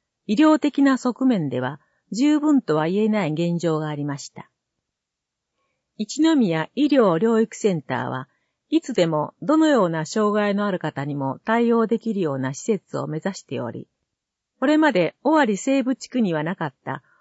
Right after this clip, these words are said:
重い障害のある方々の医療を含めた生活支援サービスを行っていきたいと考えています。施設で実施予定の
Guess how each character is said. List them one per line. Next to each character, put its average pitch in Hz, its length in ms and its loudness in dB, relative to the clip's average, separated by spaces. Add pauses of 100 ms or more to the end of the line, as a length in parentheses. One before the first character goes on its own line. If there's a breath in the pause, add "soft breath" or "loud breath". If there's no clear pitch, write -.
(160)
重 262 260 4
い 294 80 2
障 277 280 2
害 262 220 4
の 247 140 4
あ 226 40 2
る 190 60 0
方 185 260 -4
々 170 240 -4
の 147 220 -4
医 247 160 -2
療 202 120 4
を 139 120 2
含 175 240 -8
め 143 120 -4
た 135 200 -8 (380 soft breath)
生 277 260 2
活 269 300 -2
支 254 160 -4
援 254 160 4
サ 247 220 -2
ー - 20 -4
ビ 151 120 -4
ス - 200 -8
を 147 140 -4
行 208 200 -4
っ 208 180 0
て - 140 -10
い 196 80 -4
き - 80 -14
た 196 160 -4
い 131 80 -6
と 120 320 -8
考 180 300 -6
え 120 100 -8
て - 140 -14
い - 120 -14
ま 151 140 -16
す。 - 220 -20 (2000)
施 - 120 -12
設 330 280 2
で 165 200 2
実 175 320 -4
施 - 0 -
予 262 160 2
定 165 200 0
の 143 220 -4